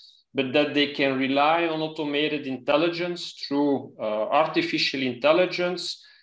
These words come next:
The different assets are verified, enriched, checked a-, around the clock for, uh, problems and security issues, and they are assigned with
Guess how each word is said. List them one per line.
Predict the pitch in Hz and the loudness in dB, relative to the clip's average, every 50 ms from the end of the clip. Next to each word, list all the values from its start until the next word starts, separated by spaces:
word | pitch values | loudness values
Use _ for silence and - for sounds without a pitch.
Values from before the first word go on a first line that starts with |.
| _ _ _ _ _ _ | _ _ _ _ _ _
The | 123 127 | -4 -4
different | - - 180 208 208 - 185 175 156 - - - | -2 -2 -2 -2 0 2 2 2 0 0 -2 0
assets | 151 151 151 - - 160 160 160 160 - - - - - - - - | 0 0 0 0 0 0 0 0 -2 -6 -6 -6 -8 -10 -10 -2 2
are | 139 143 147 147 147 147 147 147 - - _ _ _ _ - | 4 6 6 6 4 4 0 -2 -8 -18 _ _ _ _ -18
verified, | 104 - - 143 143 147 165 165 165 160 - - 165 160 160 156 160 160 156 - - - _ - | -16 -4 0 2 4 4 4 2 2 -2 -2 2 2 4 4 4 2 2 -4 -10 -16 -18 _ -6
enriched, | 127 123 123 117 117 147 156 156 151 - - - - - - _ _ _ _ _ _ _ _ - - | -6 -4 -2 0 0 0 0 0 -2 -4 -6 -6 -10 -16 -18 _ _ _ _ _ _ _ _ -8 -4
checked | - - 180 180 180 180 - - - - - | -2 0 2 0 0 -2 -6 -12 -12 -8 -6
a-, | 139 127 - | -8 -4 0
around | - 131 127 123 131 143 156 160 156 156 | 2 4 4 4 4 4 4 2 0 -2
the | 139 123 117 | -4 -4 -2
clock | - 139 143 143 143 143 | -2 0 0 0 0 -4
for, | - - - 143 139 139 143 143 143 143 143 - - _ _ _ _ _ _ - | -10 -10 -2 0 2 4 4 4 2 0 -4 -10 -18 _ _ _ _ _ _ -4
uh, | - 117 - - | -2 -2 -2 -2
problems | - 156 160 165 170 165 170 165 160 156 147 | 2 4 4 6 6 4 4 4 4 2 2
and | 147 143 139 | 0 0 0
security | - - 127 - - 143 135 135 135 131 - 117 113 113 117 139 160 | -2 -6 -8 -4 -2 0 0 0 -2 -4 -6 -6 -6 -4 -4 -4 -2
issues, | 175 170 - 196 202 214 226 226 - - - - | -2 -2 -2 -2 -4 -4 -4 -4 -6 -8 -6 -4
and | - 139 135 131 | -2 -2 0 2
they | 127 131 139 | 2 4 6
are | 151 165 170 175 160 | 6 6 6 6 4
assigned | 151 - - - - 143 143 156 156 160 160 156 156 - - | 4 2 0 2 2 2 4 4 2 0 -2 -4 -8 -6 -2
with | 147 151 151 151 | -2 -2 -2 -2